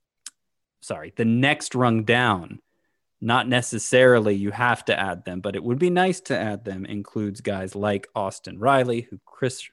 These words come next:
mentioned, Yoenis Cespedes, Aaron Hicks, as you guys were saying.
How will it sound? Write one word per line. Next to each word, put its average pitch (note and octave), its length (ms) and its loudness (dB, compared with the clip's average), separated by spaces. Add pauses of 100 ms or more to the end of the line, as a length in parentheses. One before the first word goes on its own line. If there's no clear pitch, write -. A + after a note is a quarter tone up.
(300)
mentioned, A#2 640 -2 (180)
Yoenis G#2 420 -2
Cespedes, - 840 -4 (340)
Aaron F#2+ 240 -2
Hicks, - 600 -4
as G#2+ 200 -2
you G#2 140 -4
guys G2+ 300 -4
were G2+ 100 -8
saying. F#2+ 480 -12